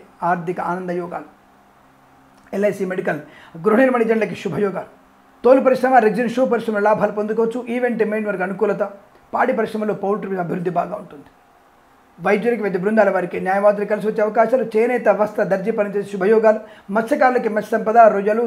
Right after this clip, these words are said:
చేపల పిల్లల వారికి లాభం, ఫార్మా, సిమెంటు, ఐరన్, ఇటుకలు, ఇసుక, రాగి, ఇత్తడి కర్మాగారాల అభివృద్ధి, కార్మికులకి లాభం, రైతులకి పంట శుభయోగాలు, పూలు, పళ్ళు, కూరగాయల వ్యాపారంలో మంచి లాభాలు పొందుకోవచ్చును. పెద్దవారితో అనుకూలత, ఇంట్లో ఏదన్నా శుభకార్యము జరిగేటువంటి అవకాశాలు,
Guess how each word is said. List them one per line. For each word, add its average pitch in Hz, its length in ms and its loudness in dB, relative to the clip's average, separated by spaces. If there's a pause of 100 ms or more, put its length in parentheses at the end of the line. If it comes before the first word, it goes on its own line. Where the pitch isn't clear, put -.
(120)
చేపల 202 160 -4
పిల్లల 196 260 -6
వారికి 185 220 -6
లాభం, 190 360 -4 (500)
ఫార్మా, 196 340 2
సిమెంటు, 202 440 -4 (100)
ఐరన్, 214 380 0
ఇటుకలు, 220 340 -4
ఇసుక, 226 360 -4
రాగి, 220 500 4
ఇత్తడి 220 320 0
కర్మాగారాల 220 480 0
అభివృద్ధి, 208 320 2
కార్మికులకి 208 580 -2
లాభం, 240 380 4
రైతులకి 202 480 -2
పంట 202 300 -4
శుభయోగాలు, 185 640 -4 (960)
పూలు, 220 180 0
పళ్ళు, 208 200 -2
కూరగాయల 202 220 -2
వ్యాపారంలో 196 320 -4
మంచి 180 220 -8
లాభాలు 185 260 -4
పొందుకోవచ్చును. 190 640 -8
పెద్దవారితో 190 600 -4
అనుకూలత, 202 500 -4 (1200)
ఇంట్లో 254 260 4
ఏదన్నా 233 240 4
శుభకార్యము 220 640 4
జరిగేటువంటి 196 460 -2
అవకాశాలు, 208 560 0